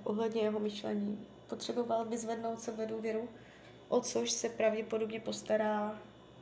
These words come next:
ta příchozí ohnivá. Ta tam udělá, ta tam udělá, tady toto trošičku napraví. No,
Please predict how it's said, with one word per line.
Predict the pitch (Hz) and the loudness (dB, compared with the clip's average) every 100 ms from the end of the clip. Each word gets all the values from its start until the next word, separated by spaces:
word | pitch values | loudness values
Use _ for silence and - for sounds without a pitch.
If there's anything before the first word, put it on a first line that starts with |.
| - - - - - - - - - - - | -20 -20 -20 -20 -20 -20 -20 -20 -20 -20 -8
ta | 220 | -6
příchozí | - - 220 220 220 226 220 | -4 -6 -2 -2 0 0 0
ohnivá. | - 208 214 208 202 196 226 - - - - - - - - - - - - - - - - - | 0 0 2 2 0 0 -2 -6 -14 -20 -20 -20 -20 -20 -20 -20 -20 -20 -20 -20 -20 -20 -20 -8
Ta | - | -6
tam | - 226 | -2 0
udělá, | 233 220 220 220 214 214 | 0 2 6 6 6 0
ta | 226 | -2
tam | 220 220 | -2 0
udělá, | 214 214 208 208 208 208 | 0 0 2 2 0 -2
tady | - 208 214 | 0 2 2
toto | - 214 | -4 -6
trošičku | - 214 - - - | -6 -4 -4 -4 -4
napraví. | 214 202 226 220 208 202 - - - - - - - - - - - - - | -4 -2 0 2 2 -2 -10 -18 -20 -20 -20 -20 -20 -20 -20 -20 -20 -16 -6
No, | 208 202 202 247 | -4 -4 -6 -8